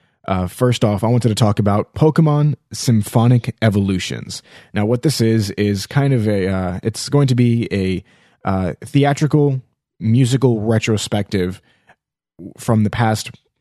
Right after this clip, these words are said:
fifteen or so years of Pokemon. Um, they're taking all of the video game music and turning it into,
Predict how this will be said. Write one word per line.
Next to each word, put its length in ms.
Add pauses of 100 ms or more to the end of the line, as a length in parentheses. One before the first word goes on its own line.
fifteen 720
or 120
so 240
years 380
of 140
Pokemon. 520 (360)
Um, 400 (880)
they're 120
taking 440
all 220
of 100
the 60
video 320
game 280
music 400
and 180
turning 260
it 120
into, 500